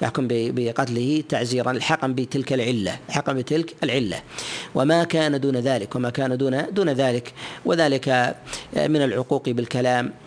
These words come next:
أو كذلك أيضًا بعدم الإحسان بالمال أو غير ذلك، فإن هذا أخف مع وجود العقوق في، آه، كل زمان، فإنه لم يثبت عن النبي عليه الصلاة والسلام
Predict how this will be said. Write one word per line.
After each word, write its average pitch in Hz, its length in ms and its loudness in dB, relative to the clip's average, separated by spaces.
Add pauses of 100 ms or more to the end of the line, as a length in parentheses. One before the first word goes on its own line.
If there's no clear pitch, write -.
(320)
أو 143 100 4
كذلك 127 420 0
أيضًا 131 240 0
بعدم 120 380 0
الإحسان 123 460 0
بالمال 120 520 0 (380)
أو 143 160 4
غير 127 160 2
ذلك، 123 480 0 (360)
فإن 151 300 2
هذا 135 520 2 (260)
أخف - 540 -2 (580)
مع 135 180 2
وجود 147 460 2
العقوق 131 600 0
في، 123 580 -2
آه، 131 200 0
كل 131 320 0
زمان، 123 520 0
فإنه 131 460 -2
لم 165 160 0
يثبت 143 300 -2
عن 117 60 0
النبي 123 320 -2
عليه 117 120 0
الصلاة 123 280 -2
والسلام 127 460 0